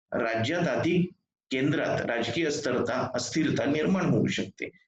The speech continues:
त्याचा परिणाम हा विपणन संस्थेच्या विविध प्रकारच्या धोरणावरती होत असतो, म्हणजे त्याचा विपरीतही परिणाम होतो. त्याचप्रमाणे उदाहरणार्थ जर दा-, उदाहरणार्थ जर आपण घ्यायचं झालं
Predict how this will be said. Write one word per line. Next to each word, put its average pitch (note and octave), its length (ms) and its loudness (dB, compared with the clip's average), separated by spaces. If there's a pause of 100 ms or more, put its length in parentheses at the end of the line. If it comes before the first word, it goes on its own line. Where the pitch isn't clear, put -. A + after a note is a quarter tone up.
(340)
त्याचा A3 600 -2 (320)
परिणाम B2 540 0
हा C3+ 160 -2
विपणन D3 520 0
संस्थेच्या D3+ 640 0
विविध C#3 420 2
प्रकारच्या C#3 540 0
धोरणावरती G#2+ 920 2 (180)
होत F#3+ 220 0
असतो, G2+ 360 -2
म्हणजे B2+ 280 2
त्याचा B2+ 180 0
विपरीतही D3 760 0
परिणाम D#3 400 0
होतो. E3+ 300 -2 (1000)
त्याचप्रमाणे D#3 920 0
उदाहरणार्थ C#3+ 540 2
जर C#3+ 500 2
दा-, A#2 280 -2 (400)
उदाहरणार्थ D3 680 -2
जर D3 200 2
आपण C#3+ 280 0
घ्यायचं A#2 360 0
झालं G#2+ 320 0